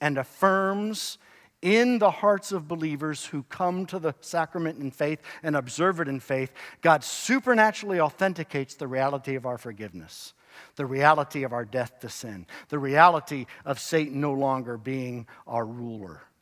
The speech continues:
the reality of actually being forgiven and being sons and daughters of God. It supernaturally is sealed to our minds and hearts and consciences when there's a baptism. And then thirdly and finally, savor the pastoral encouragements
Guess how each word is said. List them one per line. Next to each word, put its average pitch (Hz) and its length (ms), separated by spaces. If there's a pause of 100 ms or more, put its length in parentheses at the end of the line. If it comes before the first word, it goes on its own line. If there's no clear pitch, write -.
(760)
the 147 80
reality 143 640
of 120 100
actually 127 380
being 120 240
forgiven 110 460
and 98 100
being 107 240
sons 101 600
and 90 140
daughters 87 460
of - 140
God. 78 340 (640)
It - 100
supernaturally 131 1040
is 95 100
sealed 110 1000 (380)
to 147 200
our 120 120
minds 127 560
and 113 100
hearts 113 400
and 98 140
consciences 92 720
when 92 100
there's 82 200
a - 40
baptism. - 640 (280)
And 202 140
then 202 100
thirdly 208 440
and 175 120
finally, 135 440 (880)
savor 190 500
the 143 120
pastoral 165 640
encouragements 139 840